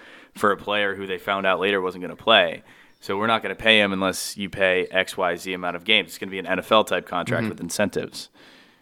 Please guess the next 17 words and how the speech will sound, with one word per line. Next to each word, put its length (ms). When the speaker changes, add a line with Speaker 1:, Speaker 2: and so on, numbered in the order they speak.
Speaker 1:
you 100
know, 80
which 180
are, 220
they're 140
already, 240
they're 160
already 160
pretty 200
incentive 380
laced, 400
but, 200
like, 320
that 260
wasn't 280
the 80
case, 580